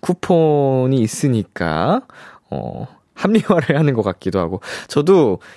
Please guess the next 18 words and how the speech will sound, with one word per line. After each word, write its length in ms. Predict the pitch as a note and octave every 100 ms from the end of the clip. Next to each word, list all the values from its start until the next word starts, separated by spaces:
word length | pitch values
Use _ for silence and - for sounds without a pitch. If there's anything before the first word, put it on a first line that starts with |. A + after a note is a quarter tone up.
| _
이제 360 | C3 C3+ B2+ A#2
그 120 | -
배달 280 | - B2+ F3+
어플을 280 | D#3 - C3
쓰다 240 | - C3+
보면은 640 | G#2+ G2 F#2+ C3+ B2 D#2 C#2+ - - -
그 80 | C3+
쿠폰을 400 | G#3 - G#3 D#3+
종종 240 | D3+ C#3+
주거든요. 760 | - A2+ A2+ G2 G2+ C3+ F2+ F2
이게 80 | A#2
"며칠 340 | G#3+ - A3
남았습니다." 520 | G#3 C#3+ - D3 B2
뜨면 260 | A#2 E3 D#3
되게 160 | B2 G#2+
마음이 240 | G#2 C3
조급해져요. 640 | D3+ D#3+ - D3 F#2 D2 - _ _ _ _ _ _ _ _
굳이 280 | - D#3+